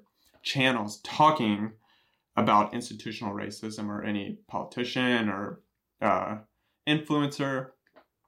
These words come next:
they're going to base it off what they first heard, um, and what they consider truth. So if you watch Fox News, I'm not hating on people who watch Fox News, um, but if you do, and that's the only source or mainly one of the sources that you have,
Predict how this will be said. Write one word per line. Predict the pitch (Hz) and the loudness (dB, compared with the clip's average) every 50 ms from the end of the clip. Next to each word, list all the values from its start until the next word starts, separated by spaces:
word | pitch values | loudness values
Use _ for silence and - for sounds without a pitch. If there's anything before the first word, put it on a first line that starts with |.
| _ _ _ _ | _ _ _ _
they're | - 117 107 127 127 123 | -12 -4 2 6 6 8
going | 127 131 131 127 | 8 6 6 4
to | 113 | 2
base | 107 - - 110 117 - - 127 | 0 2 2 2 2 2 0 -2
it | 113 | -2
off | 110 101 104 104 - - | -2 -2 -4 -6 -6 -8
what | 107 104 | -8 -6
they | 104 107 | -4 -6
first | 104 - - 107 107 107 104 - | -6 -4 -2 -2 0 0 -2 -6
heard, | - 110 101 98 95 98 98 101 _ _ _ _ _ _ - | -8 -8 -8 -8 -8 -10 -12 -14 _ _ _ _ _ _ -8
um, | 107 107 107 107 | -6 -4 -2 -2
and | 104 104 | -2 -2
what | 107 110 107 | -2 -4 -6
they | 110 107 | -6 -10
consider | 110 107 107 107 - 107 104 85 | -8 -8 -8 -8 -8 -8 -8 -8
truth. | - - - - 117 104 95 - - _ _ _ _ _ _ _ - _ _ | -10 -12 -10 -6 -6 -6 -6 -6 -12 _ _ _ _ _ _ _ -20 _ _
So | - - 135 120 110 107 104 104 104 - - _ _ _ _ _ _ _ _ - - | -4 2 4 6 6 6 4 2 -2 -6 -12 _ _ _ _ _ _ _ _ -10 -10
if | 123 - 120 | -8 -4 -2
you | 113 104 | -2 0
watch | 110 107 107 - - | 0 0 -2 -2 -4
Fox | - 98 98 - - - - | -6 -6 -6 -6 -10 -12 -10
News, | - 104 - - 113 - - - - _ - | -8 -8 -8 -8 -10 -10 -12 -16 -18 _ -4
I'm | - 113 | 0 0
not | 104 98 104 | 0 0 0
hating | 104 101 104 101 | -2 -4 -4 -6
on | 92 | -8
people | - - 113 - 117 | -10 -12 -14 -12 -12
who | 110 98 | -10 -8
watch | 101 98 98 - | -8 -10 -10 -6
Fox | - 104 104 - - | -6 -8 -8 -8 -8
News, | 110 107 110 117 - - - - | -8 -6 -6 -6 -8 -12 -12 -10
um, | 101 101 101 104 | -6 -4 -4 0
but | 107 123 123 | 2 4 4
if | 131 127 - | 4 4 2
you | 120 | 0
do, | 113 110 110 120 - - - _ _ _ _ _ _ _ _ _ _ _ _ _ _ _ _ _ _ _ _ _ _ - | 0 0 -2 -4 -6 -10 -16 _ _ _ _ _ _ _ _ _ _ _ _ _ _ _ _ _ _ _ _ _ _ 2
and | 117 113 110 107 107 | 4 6 6 6 6
that's | 113 117 113 - | 4 2 2 0
the | 123 117 107 | 0 0 0
only | - 113 113 113 110 | 0 -2 -2 -2 -4
source | 107 - - 113 107 107 104 - | -4 -4 -2 0 0 0 -2 -4
or | 110 98 101 101 101 110 | -6 -6 -8 -8 -10 -6
mainly | 110 104 110 113 113 113 113 107 104 | -2 0 2 2 2 2 0 0 0
one | 104 101 101 | 0 -2 -4
of | 101 | -6
the | 98 | -8
sources | - - 107 98 104 - 101 98 - | -10 -10 -12 -12 -12 -12 -12 -12 -10
that | 98 98 | -10 -10
you | 101 104 | -10 -8
have, | 104 104 101 98 107 107 - | -6 -4 -2 -2 -2 -4 -8